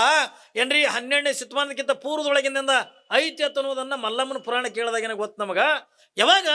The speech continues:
ಆಕೆ ಏನು ಕಸ ಚೆಲ್ಲಬೇಕಂತ ತಿಳ್ಕೊಂಡು ತಲೆ ಮೇಗಿಂದ ಹೆಂಡಿ ಬುಟ್ಟಿ ಇಟ್ಕೊಂಡು ಇನ್ನೇನು ತಿಪ್ಪೆಗಿಂದ ಚೆಲ್ಲಬೇಕಂತ ಅನ್ನೋದ್ರೊಳಗ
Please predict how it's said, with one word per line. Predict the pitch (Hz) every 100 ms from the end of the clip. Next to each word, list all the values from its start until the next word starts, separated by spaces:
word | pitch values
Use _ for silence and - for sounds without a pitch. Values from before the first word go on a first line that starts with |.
| 339 339 - _
ಆಕೆ | 277 294
ಏನು | 302 381 381
ಕಸ | 277 247 320
ಚೆಲ್ಲಬೇಕಂತ | 311 294 277 262 262
ತಿಳ್ಕೊಂಡು | 247 240 247 285
ತಲೆ | - 240
ಮೇಗಿಂದ | 294 254 240
ಹೆಂಡಿ | 196 190 233
ಬುಟ್ಟಿ | 220 208 208
ಇಟ್ಕೊಂಡು | 196 240 285 202 - _ -
ಇನ್ನೇನು | 214 262 359 403 -
ತಿಪ್ಪೆಗಿಂದ | 285 - 294 277
ಚೆಲ್ಲಬೇಕಂತ | 262 247 254 240 226 226
ಅನ್ನೋದ್ರೊಳಗ | 202 226 190 220